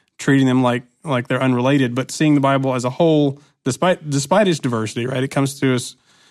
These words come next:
you know, across fifteen hundred years, many different authors, three different languages. You know, the Bible's a, a richly diverse book. But in spite of all that, it's telling one major story from creation and new creation,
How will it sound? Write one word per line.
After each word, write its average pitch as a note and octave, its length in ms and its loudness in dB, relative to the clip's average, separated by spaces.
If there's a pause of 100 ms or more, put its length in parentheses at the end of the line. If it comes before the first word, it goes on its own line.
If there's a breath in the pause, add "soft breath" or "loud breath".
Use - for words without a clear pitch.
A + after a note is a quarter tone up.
(200 soft breath)
you B2 100 -2
know, A#2 300 -2
across C#3 440 0
fifteen C#3 300 0
hundred C3 240 0
years, C3 340 2
many C3 180 2
different C3 280 0
authors, B2 340 -2
three C3+ 180 0
different B2+ 240 -2
languages. A#2+ 600 -4
You C3 100 -6
know, B2 60 -6
the B2 80 -4
Bible's B2 340 0
a, A#2 180 -2
a A#2+ 140 -4
richly C3+ 460 -2
diverse B2+ 280 -4
book. F3 300 -2 (420 soft breath)
But C#3 220 0
in C#3+ 80 2
spite F#3+ 220 2
of D3+ 80 4
all C3 100 4
that, B2 160 0
it's C3 100 -4
telling B2+ 300 0
one C#3+ 400 4
major C#3+ 300 2
story A#2+ 680 -4
from A#2+ 180 -4
creation C#3 500 0
and C3 100 2
new C3+ 120 2
creation, A2+ 640 -4